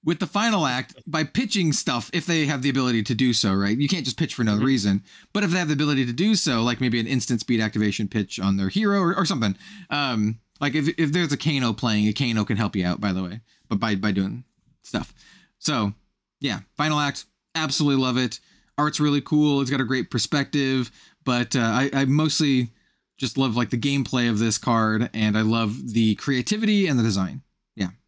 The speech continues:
Speaker 1: final act is my final card. Uh,
Speaker 2: Nice.
Speaker 3: Fitting.
Speaker 2: Final act. That's Cal's final act for today. <laughs>
Speaker 1: Yeah.
Speaker 2: Love it.
Speaker 1: How about, uh,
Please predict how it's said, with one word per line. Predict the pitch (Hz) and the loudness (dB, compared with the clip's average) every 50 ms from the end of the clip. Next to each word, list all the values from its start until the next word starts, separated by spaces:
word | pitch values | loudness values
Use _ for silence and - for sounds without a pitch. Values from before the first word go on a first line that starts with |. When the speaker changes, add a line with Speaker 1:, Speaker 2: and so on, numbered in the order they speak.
| _ _ _ _ _ _ | _ _ _ _ _ _
Speaker 1:
final | 131 120 107 98 | -2 0 0 0
act | 85 - - _ | -2 -4 -10 _
is | - 123 123 113 | -2 -2 0 2
my | 131 131 131 | 2 0 0
final | - 147 143 143 147 | 0 0 0 0 0
card. | - 185 147 107 95 - _ _ _ _ _ _ _ _ _ _ _ _ _ _ _ _ _ _ _ _ _ _ _ _ _ _ _ _ _ _ 95 | 0 0 -2 -2 -2 -6 _ _ _ _ _ _ _ _ _ _ _ _ _ _ _ _ _ _ _ _ _ _ _ _ _ _ _ _ _ _ -20
Uh, | 92 87 90 | -20 -16 -12
Speaker 2:
Nice. | 107 107 120 135 131 - - - | -8 -8 -8 -8 -10 -12 -10 -6
Speaker 3:
Fitting. | - 123 113 104 - _ | -6 -6 -6 -8 -12 _
Speaker 2:
Final | _ - 120 113 107 104 107 | _ -10 -10 -8 -8 -8 -8
act. | 120 120 - - | -8 -10 -10 -12
That's | - 107 - | -14 -14 -14
Cal's | - - 123 120 117 113 | -12 -12 -12 -10 -10 -12
final | - - 127 120 113 104 107 | -8 -6 -6 -6 -4 -4 -6
act | 117 104 82 - | -6 -6 -10 -14
for | 107 | -20
today. | 95 92 92 107 120 110 87 - - - - - _ _ _ _ _ _ _ | -20 -14 -12 -12 -12 -12 -14 -16 -20 -20 -20 -20 _ _ _ _ _ _ _
<laughs> | - 127 - 139 160 123 123 151 139 - - - - _ _ _ _ _ _ _ _ _ _ _ _ _ _ _ _ _ _ _ _ _ _ | -18 -14 -8 -6 -6 -4 -4 -6 -6 -6 -10 -14 -20 _ _ _ _ _ _ _ _ _ _ _ _ _ _ _ _ _ _ _ _ _ _
Speaker 1:
Yeah. | - 123 147 135 | -4 -4 -2 -2
Speaker 2:
Love | 107 101 | -4 -6
it. | 101 98 - - _ _ _ _ _ _ _ _ _ _ _ _ _ _ _ _ _ _ _ _ _ _ _ _ | -8 -10 -12 -16 _ _ _ _ _ _ _ _ _ _ _ _ _ _ _ _ _ _ _ _ _ _ _ _
Speaker 1:
How | - 139 | -4 -2
about, | 143 156 156 151 135 - - - - | 0 0 0 0 -2 -4 -4 -2 0
uh, | 143 143 147 147 147 147 147 147 143 143 139 | 0 2 2 2 2 2 2 2 2 2 0